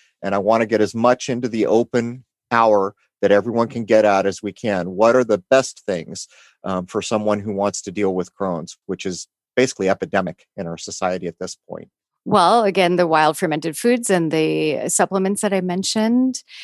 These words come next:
Speaker 2: Um, in terms of food, you want to, I'm, I'm a proponent of eating, uh, high quality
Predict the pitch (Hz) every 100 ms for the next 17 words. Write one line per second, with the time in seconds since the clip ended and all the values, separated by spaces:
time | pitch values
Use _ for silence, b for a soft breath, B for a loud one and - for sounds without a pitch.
0 | B B - 180 170 165 160 147 170 -
1 | 175 170 160 - 165 - - 185 175 220
2 | 262 277 269 - 175 165 160 156 147 -
3 | - 190 165 156 151 110 175 165 - 170
4 | 175 175 165 - _ _ - 160 - 185
5 | - 165 165 165 160 143 - 180 170 160
6 | 160 151 165 151 143 135 - 170 - 160
7 | 160 160 165 156